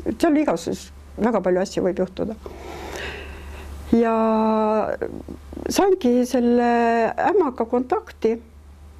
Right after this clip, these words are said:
ja, äh,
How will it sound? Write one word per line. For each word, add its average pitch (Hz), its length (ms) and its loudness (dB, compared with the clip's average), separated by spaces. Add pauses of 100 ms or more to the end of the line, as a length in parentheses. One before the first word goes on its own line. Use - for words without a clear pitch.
(380)
ja, 220 260 4 (2250)
äh, 214 480 2